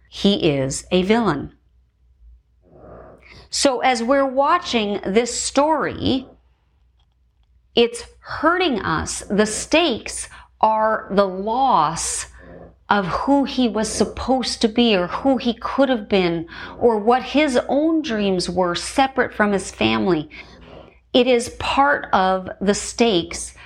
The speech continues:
that make the story worth it for us. So there are several different ways for the stakes to be high. Okay. And finally, for this week, number ten.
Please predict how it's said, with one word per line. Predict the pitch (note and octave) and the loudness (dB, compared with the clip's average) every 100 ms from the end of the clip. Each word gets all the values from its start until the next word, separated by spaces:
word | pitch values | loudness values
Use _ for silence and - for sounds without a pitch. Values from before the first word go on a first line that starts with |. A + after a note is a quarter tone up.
| - | -4
that | - F#3+ | 2 2
make | G3+ F#3 F#3 F#3 - | 2 0 0 0 -4
the | |
story | F3+ - E3+ D#3+ D#3+ | -4 -2 0 0 0
worth | D3+ E3 D#3 - | -2 -4 -2 -6
it | C#3 | -6
for | - - - | -6 -6 -4
us. | - - - - - - _ _ _ _ _ _ _ _ _ _ - - - | -4 -4 -4 -2 -4 -8 _ _ _ _ _ _ _ _ _ _ -20 -20 -10
So | - C#4 | 0 2
there | C4+ C4+ | 4 2
are | C4 | 0
several | - - C#4 C4+ | 0 2 2 2
different | B3+ G#3+ G3 - | 0 -2 -2 0
ways | E3+ D3+ - - | 0 0 -2 -6
for | - | -4
the | D#3+ | -2
stakes | D#3 - - - | -2 -2 -4 -4
to | - | -4
be | F#3 | -2
high. | F3 E3+ C3+ - - - - - - _ _ _ - | 0 0 -2 -6 -14 -20 -20 -20 -20 _ _ _ -2
Okay. | F#3 - - - _ _ _ E3+ E3+ _ _ _ | 0 -4 -12 -16 _ _ _ -20 -20 _ _ _
And | A3 A#3 | -2 0
finally, | E4 F4+ F4+ G3 G#3 - - _ _ | 0 -2 -2 -4 -4 -6 -12 _ _
for | G#3 | -2
this | F3+ - - | 0 -2 -2
week, | D#3 G#3 - | -2 -2 -2
number | F3+ G3 | -2 -2
ten. | G#3 - D4 A3+ - | -4 0 2 2 -2